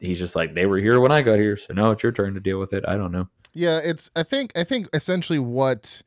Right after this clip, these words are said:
Speaker 2: the conductor is, is he's kinda like a ferryman in a sense of just, like, he's there to guide the bodies to the other beings that are there because they have to feed those beings in order to keep their worlds separate. So if they don't, if they don't bring the meat, then those creatures will come up and start just tearing across, you know,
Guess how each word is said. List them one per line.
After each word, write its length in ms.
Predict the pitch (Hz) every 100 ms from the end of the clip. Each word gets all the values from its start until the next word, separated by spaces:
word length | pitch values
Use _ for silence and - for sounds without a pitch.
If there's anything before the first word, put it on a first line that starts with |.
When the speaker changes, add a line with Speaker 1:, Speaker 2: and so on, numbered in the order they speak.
| _ _ _ _
Speaker 2:
the 80 | 139
conductor 420 | 143 139 131 143
is, 140 | 127
is 80 | 123
he's 120 | 127
kinda 220 | 123 170 156
like 160 | 139
a 60 | 117
ferryman 560 | - 131 139 139 139
in 100 | 135
a 40 | 131
sense 340 | - 147 139
of 100 | 131 110
just, 180 | 123 131
like, 160 | 120
he's 200 | 143 123
there 200 | 131 135
to 140 | 131 123
guide 640 | 110 120 120 123 127 123 _ _ _
the 240 | 120 117 123
bodies 460 | 127 123 123 123
to 120 | - 131
the 300 | 127 123 -
other 200 | 127 123
beings 400 | 113 123 127 117
that 100 | 117
are 100 | 117
there 220 | 120 120
because 300 | 117 120 113 - - -
they 240 | 123 147
have 220 | 143 135
to 80 | 127
feed 240 | - 139
those 180 | 127 120
beings 400 | 110 127 127 123
in 100 | 120
order 160 | 123 120
to 80 | 113
keep 280 | 131 120
their 120 | 131 120
worlds 540 | 107 123 120 117 - -
separate. 540 | - 135 - 110 90
So 180 | - 120
if 60 | 107
they 160 | 135
don't, 240 | 135 131 - - _ 131
if 200 | 165 127
they 80 |
don't 140 | 151 139
bring 160 | 143
the 60 | 135
meat, 280 | 180 185 180
then 140 | 139 131
those 200 | 139 -
creatures 340 | - 139 131
will 120 | 120
come 180 | - 123 135
up 280 | 127 120 -
and 180 | 123 113
start 260 | 127 120
just 220 | 117 113 -
tearing 340 | 127 120 120
across, 460 | 110 127 110 - 127
you 60 |
know, 260 | 110 98